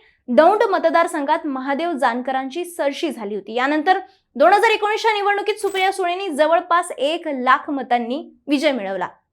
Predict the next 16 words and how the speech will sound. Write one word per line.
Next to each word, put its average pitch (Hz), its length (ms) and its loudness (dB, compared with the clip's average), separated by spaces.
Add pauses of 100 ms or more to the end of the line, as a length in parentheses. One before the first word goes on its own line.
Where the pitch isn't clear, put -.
पण 262 60 -2
त्यावेळची 403 640 6
राजकीय 381 420 6
समीकरणं 330 580 0 (360)
जरा 349 420 10
वेगळी 240 300 -2
होती. 208 360 -12 (340)
यावेळी 403 480 8
देखील 440 260 4
महादेव 415 320 2
जानकर 359 400 2
यांनाच 320 520 2
महायुतीकडून 269 960 -4
बारामती 247 600 -2
लोकसभा 254 440 -2
मतदारसंघाची 233 840 -4